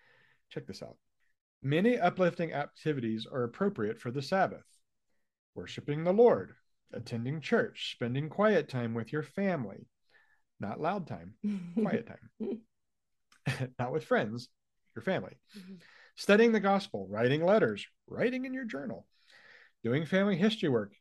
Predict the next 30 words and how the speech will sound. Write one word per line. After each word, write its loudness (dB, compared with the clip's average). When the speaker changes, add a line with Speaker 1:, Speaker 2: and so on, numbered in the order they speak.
Speaker 1:
visiting -2
the -2
sick -2
and -6
the -6
homebound." -8
Speaker 2:
That's -6
a 0
very, 0
like, 0
Wasatch 2
Fronty -2
kind 0
of -4
Speaker 1:
Good. -2
Speaker 2:
Sunday 4
afternoon. 0
D-, 2
doesn't 4
it -2
feel 2
like 2
that? 0
Like, 10
Speaker 1:
It 4
Speaker 2:
it's -2
very, 4
very 2
kinda, -6
Speaker 1:
Yeah. 2